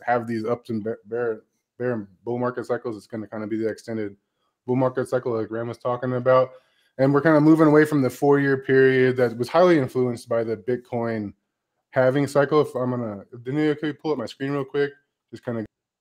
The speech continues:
go over this article real quick. It was showing his four model. I think he predicted ninety-eight thousand dollars by the end of November, potentially, as he, he had gotten correctly in August, September, October. November came, didn't hit.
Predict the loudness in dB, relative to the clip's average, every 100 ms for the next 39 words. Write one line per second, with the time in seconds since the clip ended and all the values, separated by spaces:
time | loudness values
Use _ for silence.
0 | _ -2 -2 -2 -6 -8 -6 -6 -4 -4
1 | -4 -4 -6 -6 -8 -6 -4 -2 -4 -6
2 | -4 -4 0 0 0 0 -4 -4 -4 -4
3 | -2 -4 -4 _ _ _ _ _ _ -8
4 | -4 -2 0 0 0 -2 0 2 0 -2
5 | 0 0 2 0 -2 -4 -2 -4 -4 -6
6 | -8 -12 _ _ _ _ _ _ _ -10
7 | -8 -6 -4 0 0 0 -6 -12 -8 -8
8 | -8 -8 -6 -6 -10 _ _ _ -6 -6
9 | -2 -2 0 -2 -2 0 0 0 -2 -2
10 | -2 -4 -2 -4 -6 -8 -10 -6 -4 -2
11 | -2 -2 -2 -2 -6 _ _ _ -8 -4
12 | 0 0 -2 -4 -2 -2 -4 -2 -2 0
13 | -4 -4